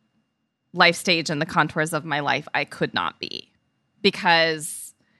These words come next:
I am single. I ha-, you know, so much of my sense of identity and vocation is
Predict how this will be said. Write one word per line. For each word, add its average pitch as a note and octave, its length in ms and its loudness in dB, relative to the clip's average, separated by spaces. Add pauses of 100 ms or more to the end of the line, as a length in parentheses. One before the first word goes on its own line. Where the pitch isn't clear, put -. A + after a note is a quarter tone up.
(380)
I F3+ 180 4
am D#3 460 -4 (220)
single. G#3 880 0 (120)
I E3+ 300 4
ha-, E3+ 240 -2 (100)
you E3+ 120 -6
know, C#3+ 180 -8 (300)
so G3+ 240 4
much G3 260 2
of F3+ 120 -6
my D#3+ 540 2 (840)
sense G3+ 280 2
of F#3 80 -4
identity F3 480 2
and E3 100 0
vocation E3 500 -2
is D#3+ 140 -8